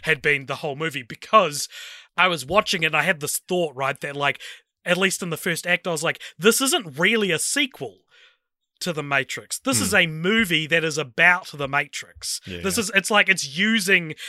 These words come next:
Speaker 1: the, this, this pop cultural touchstone as a story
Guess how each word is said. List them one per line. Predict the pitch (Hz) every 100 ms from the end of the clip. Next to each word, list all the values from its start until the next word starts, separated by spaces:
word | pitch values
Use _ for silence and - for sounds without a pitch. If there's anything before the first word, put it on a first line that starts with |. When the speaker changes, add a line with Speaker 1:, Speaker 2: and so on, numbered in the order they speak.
| -
Speaker 1:
the, | 135 170 170 170
this, | 147 156 - 202
this | 165 147 -
pop | - - 180 -
cultural | 185 180 - 165 143 135 - -
touchstone | - 196 - - 165 139 135 127 - -
as | 160 151
a | 143
story | 135 - - 175 175 151 131